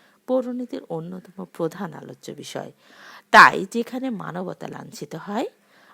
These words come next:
মানবিক, মানবাধিকার সংকুচিত হয়, পৌরনীতি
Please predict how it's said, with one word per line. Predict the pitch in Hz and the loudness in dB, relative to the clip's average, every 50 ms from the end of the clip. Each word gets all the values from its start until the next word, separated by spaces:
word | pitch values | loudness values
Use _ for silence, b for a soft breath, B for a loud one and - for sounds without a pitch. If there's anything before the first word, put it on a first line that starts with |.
| B - | B -8
মানবিক, | 180 175 185 190 196 214 220 240 240 233 - - 226 220 226 226 - - _ - - - 196 190 185 185 | -2 0 0 0 0 -4 -6 -6 -8 -8 -10 -10 -6 -4 -4 -4 -6 -8 _ -20 -14 -12 -10 -8 -6 -6
মানবাধিকার | 190 190 196 208 202 202 190 190 190 247 262 - 277 254 | -6 -6 -6 -6 -4 -4 -4 -4 -6 -8 -8 -6 -8 -8
সংকুচিত | 226 - - 151 143 139 - - 165 - - 135 - - 156 - | -8 -10 -14 -16 -16 -18 -20 -20 -20 -18 -18 -20 -18 -18 -18 -14
হয়, | - - - 311 494 - b b b b b b - | -10 -8 -8 -8 -8 -12 b b b b b b -6
পৌরনীতি | 262 262 269 262 320 349 359 349 285 - - 151 | -4 -4 -4 -4 -8 -16 -16 -16 -16 -12 -10 -8